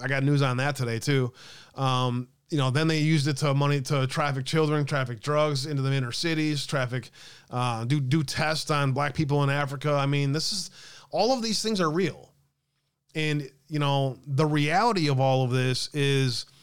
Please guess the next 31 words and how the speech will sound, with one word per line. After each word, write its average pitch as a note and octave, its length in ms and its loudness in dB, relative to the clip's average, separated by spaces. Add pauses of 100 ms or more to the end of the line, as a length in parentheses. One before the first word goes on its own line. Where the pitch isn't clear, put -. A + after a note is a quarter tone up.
(920)
I E3 120 -4
think A#3 180 0
Obama E3+ 580 2
actually E3+ 800 -2
is D#3 360 0
the C#3+ 160 0
Antichrist. A2+ 960 -6 (1300)
I, D3 80 0
I, D3+ 180 0
I D#3+ 300 0
actually G3 420 0
am D#3 100 0
convinced D#3+ 800 2 (480)
that D3 200 -2
Barack D#3 340 2
Obama D3 540 4
is C3+ 200 2
the D3 160 4
actual C#3 420 0
Antichrist A#2 640 -6
at G#2+ 80 -12
this C3 140 -4
point. D3 440 -4 (460)
And C#3+ 260 -2
we E3 120 4
are E3+ 80 4
having E3 320 2
to D#3 120 2
live D3+ 440 4
through, C#3 640 0
um, B2 600 -4